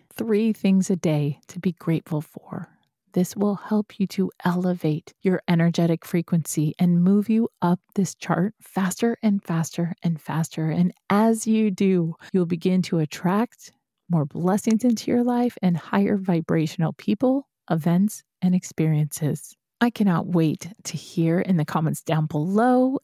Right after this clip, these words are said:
and on social media. How are you moving up your emotional scale?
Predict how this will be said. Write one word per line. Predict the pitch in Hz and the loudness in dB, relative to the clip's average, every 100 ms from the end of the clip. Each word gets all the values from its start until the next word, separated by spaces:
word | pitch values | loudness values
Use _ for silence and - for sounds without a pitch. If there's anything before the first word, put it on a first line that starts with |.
| - | 0
and | 170 165 | 2 2
on | 170 170 | 0 -2
social | - 165 180 | -2 -2 0
media. | 170 180 202 220 240 254 247 - _ _ | 2 2 2 0 0 0 -4 -8 _ _
How | 214 | 0
are | 233 | 2
you | 202 220 | 4 4
moving | 220 202 180 | 4 4 2
up | 175 - | 0 -2
your | 175 190 196 - | 0 2 2 2
emotional | 180 175 156 - | 2 0 -2 -6
scale? | 151 - - 110 - 180 175 | -6 -8 -6 -6 -6 -10 -14